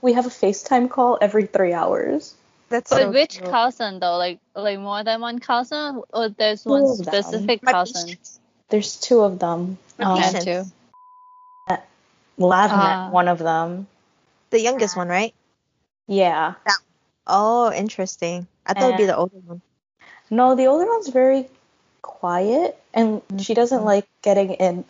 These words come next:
Speaker 1: up other people's, other
Speaker 2: Business.
Speaker 1: family business. <laughs>
Speaker 3: Mm.
Speaker 2: Interesting.
Speaker 1: Um, but yeah, and then there's,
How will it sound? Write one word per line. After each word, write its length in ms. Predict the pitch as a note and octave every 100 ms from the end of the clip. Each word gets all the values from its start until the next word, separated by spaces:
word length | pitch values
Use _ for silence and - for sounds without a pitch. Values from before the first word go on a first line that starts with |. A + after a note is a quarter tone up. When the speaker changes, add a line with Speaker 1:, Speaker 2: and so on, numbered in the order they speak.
| -
Speaker 1:
up 220 | F3 - _ _ _ -
other 180 | F#3 F3+
people's, 680 | - F3+ F3+ F3 - - _ _ _ _ -
other 160 | F3+
Speaker 2:
Business. 80 | F#3+
Speaker 1:
family 280 | F#3+ E3+ F3
business. 720 | F3 F3 - F3 A3+ - - C5+
<laughs> 40 | - -
Speaker 3:
Mm. 320 | A3+ G#3+ G3+ G3+
Speaker 2:
Interesting. 720 | G3+ F#3+ F#3 F#3 F#3+ F#3+ G3 _ _
Speaker 1:
Um, 560 | G#3+ A3 A3 G#3+ G#3+ G#3+ _ _ -
but 140 | F#3
yeah, 180 | F#3+ F3
and 120 | G3
then 120 | G3+
there's, 480 | G3+ G#3 G3+ - -